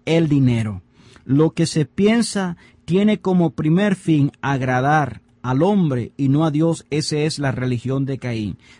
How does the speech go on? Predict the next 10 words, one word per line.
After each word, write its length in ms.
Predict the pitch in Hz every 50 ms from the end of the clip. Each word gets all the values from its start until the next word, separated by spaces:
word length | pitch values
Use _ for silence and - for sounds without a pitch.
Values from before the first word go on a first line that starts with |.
| - _
Pero 220 | - 180 165 165 165
lo 180 | 160 156 151
que 140 | - - 147
se 180 | - - 139 127
piensa 560 | - - 190 214 247 269 262 - - 170 139
primero 600 | - 160 131 131 143 165 175 165 131 113 98 - - - _ _ _
es 160 | - 151 160 147
buscar 440 | 165 165 - - - 165 165 160
beneficio 760 | 151 156 151 143 135 127 - - 254 262 269 220 - 160 143 117
propio. 560 | - - 139 147 143 123 - 131 123 120